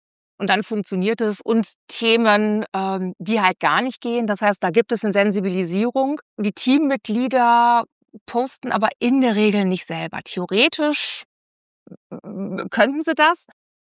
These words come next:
aber da wir die Beiträge planen, laufen die alle über ein, äh, Programm. Wir arbeiten mit Sprinklr zusammen.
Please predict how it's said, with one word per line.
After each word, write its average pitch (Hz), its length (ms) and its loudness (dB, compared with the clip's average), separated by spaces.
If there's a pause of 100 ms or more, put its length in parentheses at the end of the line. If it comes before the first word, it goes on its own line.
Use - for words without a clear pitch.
(260)
aber 247 520 2
da 214 260 0
wir 233 100 -6
die 214 80 -6
Beiträge 202 520 -8
planen, 226 720 -2
laufen 208 500 -6
die 208 200 -8 (220)
alle 233 640 2
über 214 500 2
ein, 208 520 0
äh, 196 600 2
Programm. 226 500 -2
Wir 202 140 0
arbeiten 202 380 2
mit 196 120 -2
Sprinklr 262 360 -2
zusammen. 262 500 -2